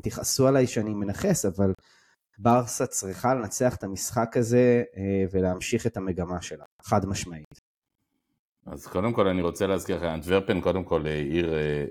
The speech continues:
Speaker 2: סופר יהודית, אה, אני חושב תעשיית היהלומים היהודית חרדית שם, אה, נחשבת. אה, ליאור רפאלוב, עד לפני שנה, שנתיים, אה, מכוכבי הקבוצה, אה, <clears throat> אה, חוזר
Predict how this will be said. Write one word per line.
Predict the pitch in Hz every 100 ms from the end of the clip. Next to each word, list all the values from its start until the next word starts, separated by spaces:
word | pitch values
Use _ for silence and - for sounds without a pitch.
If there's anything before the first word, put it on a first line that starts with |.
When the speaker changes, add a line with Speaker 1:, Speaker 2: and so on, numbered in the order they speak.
| -
Speaker 2:
סופר | - - 90 80
יהודית, | 76 71 71 104 95 80 -
אה, | 69
אני | 69
חושב | 69 80
תעשיית | 69 71 - 71 -
היהלומים | 73 69 71 71 85 76 71 69 - _ _ -
היהודית | 78 95
חרדית | - 78 76 73 101 -
שם, | 76 71 71
אה, | 71 69
נחשבת. | 69 - 87 110 123 - _ _ _ _ _ _
אה, | 85 85 82 82 80 80
ליאור | 87 95
רפאלוב, | 87 - 92 127 92 73 _
עד | 73 73
לפני | 76 - 80 78 78 73
שנה, | - 78 80 82 78
שנתיים, | - 78 87 85 80
אה, | 85
מכוכבי | 76 85 82 85
הקבוצה, | 87 - 82 - 113 139 - _ _ _ _ _ _ 80
אה, | 87 78 -
<clears throat> | - 175 147 110
אה, | 110 101 95 92 85 82 - _ _ _ _ _ _ _ -
חוזר | - 90 82 117 120 82